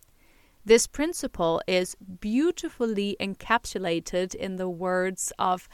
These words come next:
physicist John Wheeler, who said, "No phenomenon is a real phenomenon until it is an observed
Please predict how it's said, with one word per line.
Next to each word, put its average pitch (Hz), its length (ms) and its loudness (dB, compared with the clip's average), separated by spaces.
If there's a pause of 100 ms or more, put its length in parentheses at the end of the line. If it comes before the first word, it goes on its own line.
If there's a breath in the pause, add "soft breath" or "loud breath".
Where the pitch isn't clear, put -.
(200 loud breath)
physicist 240 720 2 (160)
John 208 540 0
Wheeler, 185 640 2
who 196 100 0
said, 202 540 2 (760 soft breath)
"No 214 540 0
phenomenon 202 1120 0 (240)
is 190 280 4
a 180 120 -2
real 226 420 2
phenomenon 180 880 -2 (140)
until 185 540 0 (100)
it - 160 -6 (100)
is 220 540 4 (120)
an 202 340 -2 (140)
observed 208 1200 -4